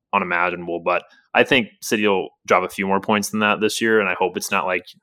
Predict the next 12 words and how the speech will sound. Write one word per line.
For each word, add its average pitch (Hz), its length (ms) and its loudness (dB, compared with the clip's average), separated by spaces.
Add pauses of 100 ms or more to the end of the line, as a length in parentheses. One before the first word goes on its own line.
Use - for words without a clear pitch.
have - 200 0
to 95 80 -8
get 95 120 -4
to 92 220 -12
ninety-five 92 600 0
plus - 500 0
to 104 100 -2
win 95 140 0
the 92 80 -2
league. 92 360 0
But, 90 200 2 (560)
um, - 460 -6